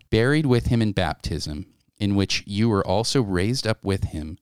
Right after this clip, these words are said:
through faith in the working of God, who raised him from the dead. When you were dead in your transgressions and the uncircumcision of your flesh, he made you alive together with him,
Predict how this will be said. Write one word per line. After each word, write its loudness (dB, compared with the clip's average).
through 2
faith -4
in 0
the 2
working 0
of -6
God, -4
who 0
raised 0
him 2
from -4
the -2
dead. -4
When 2
you 4
were 2
dead 2
in 0
your 2
transgressions -2
and 0
the 2
uncircumcision -2
of -10
your 2
flesh, -6
he 0
made 0
you -2
alive -2
together -4
with -12
him, -10